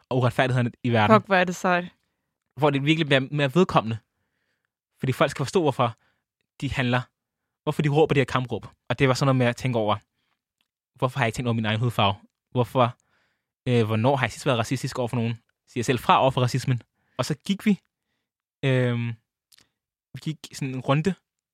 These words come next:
Speaker 1: øhm, hvor at jeg fik bare stukket en mikrofon, megafon i hånden, og jeg har aldrig led-, øh, led-, øh,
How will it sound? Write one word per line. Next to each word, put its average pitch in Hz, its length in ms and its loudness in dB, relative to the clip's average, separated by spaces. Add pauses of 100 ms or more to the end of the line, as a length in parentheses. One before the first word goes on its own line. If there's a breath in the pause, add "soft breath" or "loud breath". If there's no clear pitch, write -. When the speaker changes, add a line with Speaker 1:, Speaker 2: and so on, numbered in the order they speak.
(300)
Speaker 1:
øhm, 120 460 -2 (1400)
hvor 139 260 2
at - 280 -2 (400)
jeg 143 80 2
fik 139 140 -4
bare 135 200 4
stukket 135 200 -4
en 127 60 0
mikrofon, 127 340 -2 (120)
megafon 139 460 4
i 147 40 4
hånden, 147 280 0 (160)
og 131 60 -2
jeg 139 80 -4
har 117 40 6
aldrig 139 160 0 (100)
led-, 131 280 -2
øh, 123 160 0
led-, 123 280 -4
øh, 113 240 -2